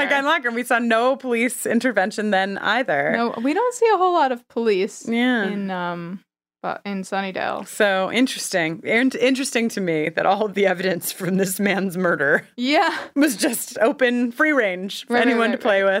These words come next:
Speaker 2: with or touch
Speaker 1: Yikes.
Speaker 2: or have their feelings about good
Speaker 1: But
Speaker 2: teachers on.
Speaker 1: thank God that was possible so Buffy could get a little closure and say, "Good night, Doctor Gregory," and then we could see the eggs.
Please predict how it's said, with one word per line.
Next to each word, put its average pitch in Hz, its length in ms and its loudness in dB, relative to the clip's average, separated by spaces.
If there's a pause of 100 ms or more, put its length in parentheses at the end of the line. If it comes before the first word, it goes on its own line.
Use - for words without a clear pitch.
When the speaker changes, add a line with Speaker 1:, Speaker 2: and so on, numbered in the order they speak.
Speaker 2:
with - 20 -6
or 185 80 -8
touch 165 580 -2
Speaker 1:
Yikes. - 300 -8
Speaker 2:
or 208 60 2
have 180 200 2
their 180 360 2
feelings 165 440 -2
about - 360 -4
good 185 80 2
Speaker 1:
But 185 100 2
Speaker 2:
teachers - 380 -10
on. - 320 -4 (180)
Speaker 1:
thank 285 300 2
God 202 520 0
that 196 120 0
was 185 160 -4
possible 240 420 0
so 233 120 -4
Buffy 220 280 -4
could 220 220 -6
get 196 100 -2
a 190 60 -4
little 190 200 -4
closure 190 420 -4
and 196 120 -8
say, 190 200 -8
"Good 196 120 -6
night, 190 220 -6
Doctor 190 300 -10
Gregory," 185 340 -2
and 190 100 -4
then 175 140 -6
we 170 100 -6
could 170 180 -12
see 196 180 -12
the 196 180 -4
eggs. 330 1080 0